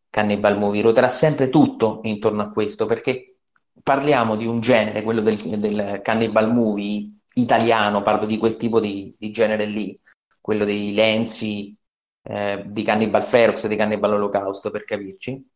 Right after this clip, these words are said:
in cui l'aspetto legato al cannibalismo è sempre quello delle tribù molto primitive che utilizzano questa forma, eh, di rito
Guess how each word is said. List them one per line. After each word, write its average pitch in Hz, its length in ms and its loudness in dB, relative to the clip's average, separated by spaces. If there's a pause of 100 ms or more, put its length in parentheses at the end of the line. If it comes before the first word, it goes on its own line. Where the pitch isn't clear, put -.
(100)
in 147 180 0
cui 160 600 0 (440)
l'aspetto 117 680 4
legato 113 480 4
al 113 100 2
cannibalismo 113 880 2
è 127 120 4
sempre 131 1040 4 (340)
quello 117 800 4
delle 107 600 -2
tribù 117 560 2 (500)
molto 143 400 4
primitive 117 720 2 (640)
che 151 680 2 (240)
utilizzano 131 640 4
questa 135 360 0
forma, 104 800 0 (320)
eh, 101 500 -12
di 120 420 -2
rito 139 440 2